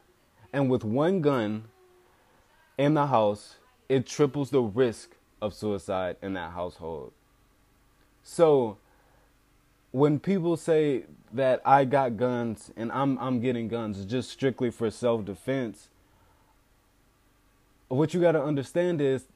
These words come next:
even though in, in, in thesis, in your head,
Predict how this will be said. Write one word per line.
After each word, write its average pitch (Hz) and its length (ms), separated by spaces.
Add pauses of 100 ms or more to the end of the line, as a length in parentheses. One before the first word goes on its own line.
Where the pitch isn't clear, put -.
(200)
even 185 380
though 170 320 (360)
in, 135 200
in, 120 240
in 117 360
thesis, 151 460
in 147 180
your 127 200
head, 165 460